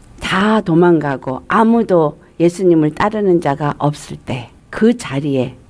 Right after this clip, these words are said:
만약에 이렇게 예수님을 경배하는 자가 나왔을 때 예수님은 기뻐하셨을까? 우리는 그거를 보셔야 돼요. 다윗이 시바에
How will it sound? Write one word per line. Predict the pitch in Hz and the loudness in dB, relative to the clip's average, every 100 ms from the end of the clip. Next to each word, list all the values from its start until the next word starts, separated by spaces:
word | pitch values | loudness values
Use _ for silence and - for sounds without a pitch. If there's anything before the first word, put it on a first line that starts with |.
| - - | -16 -2
만약에 | 156 160 143 147 - | 2 2 2 -2 -2
이렇게 | 196 185 185 - 139 - _ _ _ 151 | 0 0 -4 -12 -12 -14 _ _ _ -6
예수님을 | 160 - 180 151 139 139 131 | -4 0 2 4 2 0 -2
경배하는 | - 123 147 165 165 147 131 | -4 -2 0 0 0 0 0
자가 | 123 123 127 | -2 -4 -4
나왔을 | 131 120 123 113 117 - 104 | -2 -2 0 -2 -4 -6 -8
때 | - 147 - - - - | -4 -4 -4 -10 -20 -8
예수님은 | 147 143 147 131 123 135 147 - - - | -6 -4 0 2 2 0 -2 -8 -20 -12
기뻐하셨을까? | - 180 147 147 147 151 - - - 127 143 - - - - - - | -8 -6 -4 -4 -4 -8 -8 -14 -12 -12 -12 -18 -20 -20 -20 -14 -2
우리는 | 165 175 180 | 4 6 4
그거를 | 185 190 196 185 | 0 0 0 0
보셔야 | 175 143 - 147 | -4 -8 -10 -10
돼요. | 143 - 160 - _ _ | -12 -14 -16 -20 _ _
다윗이 | - 185 240 240 269 226 | -4 0 0 0 -2 -2
시바에 | - - 277 247 214 | -2 -2 2 2 2